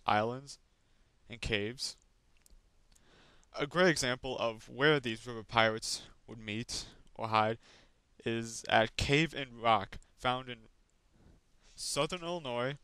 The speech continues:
which acted as a mating, major meeting place for pirates and other criminals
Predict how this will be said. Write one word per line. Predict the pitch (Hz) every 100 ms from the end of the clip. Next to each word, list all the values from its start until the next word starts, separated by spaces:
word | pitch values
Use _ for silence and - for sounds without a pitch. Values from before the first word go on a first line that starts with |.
| _ _ -
which | - -
acted | 151 - 120
as | - 110 110 - - - -
a | 117
mating, | 113 135 170 147 127 _ _ -
major | 123 185 196 170
meeting | 127 156 147 110
place | - 110 113 - - _ _ _ _
for | -
pirates | 104 - 120 160 -
and | 107
other | - 123 147
criminals | - 139 139 135